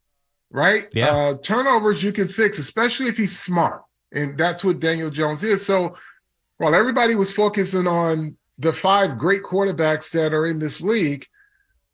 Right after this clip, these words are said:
Speaker 1: what are the other teams doing with their, with their guys? Some of them are mediocre. Some of them are, are, look, Baker Mayfield, say what you want.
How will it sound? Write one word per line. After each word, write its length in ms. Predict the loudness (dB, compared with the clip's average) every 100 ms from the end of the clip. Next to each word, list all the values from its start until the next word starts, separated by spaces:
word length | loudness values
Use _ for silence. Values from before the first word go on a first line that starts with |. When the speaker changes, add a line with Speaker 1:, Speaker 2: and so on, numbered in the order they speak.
| _
Speaker 1:
what 200 | -2 0
are 60 | 2
the 160 | 2 2
other 160 | 2 0
teams 360 | 0 0 0
doing 340 | -2 -2 -4 -8
with 140 | -2
their, 420 | 0 0 -2 -4
with 180 | -4 0
their 200 | 0 2
guys? 340 | 0 -2 -4
Some 280 | -4 0 2
of 120 | 0
them 160 | 0 -2
are 60 | -2
mediocre. 560 | -2 0 0 0 -2
Some 240 | 0 0 2
of 100 | 0
them 140 | -2
are, 300 | -2 -2 -2
are, 280 | 0 0 0 -12 -2
look, 280 | 0 0 -6 _ -20 -2
Baker 320 | 0 2 2
Mayfield, 420 | 2 2 2 0
say 180 | 2 0
what 140 | 0
you 140 | -2 -2
want. 400 | 0 0 0